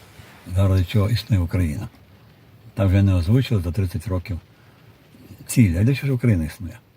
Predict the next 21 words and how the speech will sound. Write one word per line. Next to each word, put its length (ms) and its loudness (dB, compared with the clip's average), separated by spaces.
А 180 -2
вона 280 2
існує 420 -2
для 140 0
тих 200 0
цілей, 400 -2
які 200 0
не 120 8
можна 260 4
озвучувати. 520 -6
Так 220 -2
що 160 2
тут 160 2
дуже 260 4
серйозно 460 2
буде 360 0
це 140 -2
ваше 460 0
усвідомлення 920 2
і 120 -2
розуміння, 560 2